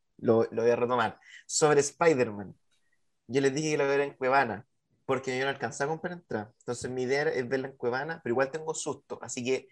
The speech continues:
voy a hacer el llamado a si a alguien se les baja última hora, no puede ir, le dio covid, lo que sea, la Cata, tu acompañante, Carlito, alguno de los primos del Pérez, alguien que nos está escuchando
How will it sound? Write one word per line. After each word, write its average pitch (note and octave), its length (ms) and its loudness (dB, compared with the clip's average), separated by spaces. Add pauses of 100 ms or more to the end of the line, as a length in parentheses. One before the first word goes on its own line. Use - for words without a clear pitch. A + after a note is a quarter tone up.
(300)
voy A#2+ 140 0
a A#2+ 40 4
hacer B2 180 -2
el A#2+ 120 -2
llamado C3 600 0 (680)
a A#2+ 200 4
si C#3 200 -2
a - 40 4
alguien C#3+ 200 -2
se C#3+ 120 -6
les A#2+ 160 -6
baja C3+ 240 -2
última A#2+ 340 -6
hora, C#3+ 340 2
no C3 140 -6
puede B2 240 2
ir, C3+ 260 -4
le B2 100 -4
dio A#2 160 -4
covid, B2+ 380 -2
lo A#2+ 100 -6
que A#2 120 -8
sea, C3+ 500 -4 (220)
la A2 180 -6
Cata, B2 840 4
tu B2+ 140 -6
acompañante, A#2 640 -4
Carlito, A#2 480 -2 (200)
alguno A#2 240 -4
de A#2+ 60 -2
los A#2 100 -4
primos A#2 220 -10
del - 100 -20
Pérez, B2 360 -2 (480)
alguien B2 240 2
que B2+ 80 -6
nos A#2 100 -4
está A#2+ 140 -4
escuchando C3 720 -6